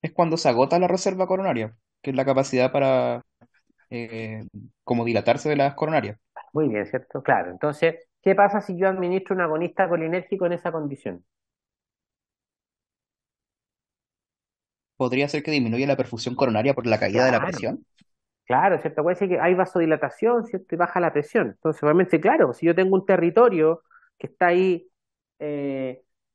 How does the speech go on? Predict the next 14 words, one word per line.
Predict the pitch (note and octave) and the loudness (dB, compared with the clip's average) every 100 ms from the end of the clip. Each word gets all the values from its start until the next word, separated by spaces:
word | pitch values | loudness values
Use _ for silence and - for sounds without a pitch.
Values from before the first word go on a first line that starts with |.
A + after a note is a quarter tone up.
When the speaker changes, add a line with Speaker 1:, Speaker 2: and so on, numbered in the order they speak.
| _ | _
Speaker 2:
que | D3 | -2
tiene | D3+ F3 F3 | 2 2 2
una, | E3+ D#3+ D3+ | 0 0 0
un | D#3+ | 0
aumento | D3+ D3 F3 - - E3+ | 2 2 0 -2 -6 -4
de | E3 | 0
la | D3+ | 0
demanda | C#3 D#3+ G3+ F3 C3+ C#3 C#3+ | 0 -2 -2 -2 -2 -4 -4
o | D3 | -4
una | D3+ | -2
disminución | D3+ D3 D3 C#3+ F3 | 0 0 0 -2 -4
de | E3 | -2
la | D3+ | -2
oferta, | C3+ G#3 G3 - D#3+ F3 | 0 -2 -2 -2 -2 -2